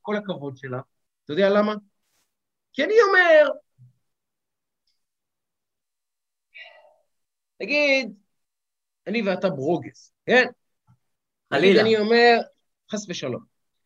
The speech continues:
Speaker 1: שואלים אותי, "למה אתה ברוגז עם נדב?" אני אומר, "כי נדב, אה, גנב לי את העיפרון הכחול", בסדר? והוא לא מוכן להודות שהוא גנב לי את העיפרון הכחול.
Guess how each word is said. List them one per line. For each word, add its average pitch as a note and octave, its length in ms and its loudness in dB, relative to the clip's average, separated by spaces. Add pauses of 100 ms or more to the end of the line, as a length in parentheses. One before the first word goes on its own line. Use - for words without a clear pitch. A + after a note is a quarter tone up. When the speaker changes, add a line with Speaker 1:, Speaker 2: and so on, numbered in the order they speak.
(120)
Speaker 1:
שואלים G#3+ 180 -2
אותי, A#3+ 140 -2
"למה C4 120 6
אתה A#3+ 120 4
ברוגז G3 300 0
עם F3 120 -2
נדב?" E3+ 340 -2
אני B3 160 -2
אומר, C#4+ 180 6 (100)
"כי A#3 240 -2
נדב, A3+ 400 0 (180)
אה, G#3+ 420 0
גנב G3+ 340 -4
לי G#3 80 -2
את G3 80 -6
העיפרון E3+ 400 -6
הכחול", - 340 -16 (380)
בסדר? B3+ 260 2 (680)
והוא D#3+ 220 -2
לא B3+ 100 6
מוכן A#3 300 2
להודות G3+ 320 4
שהוא G#3+ 120 -10
גנב G3+ 200 0
לי G#3 80 -6
את G3+ 60 -10
העיפרון E3+ 360 -8
הכחול. - 340 -20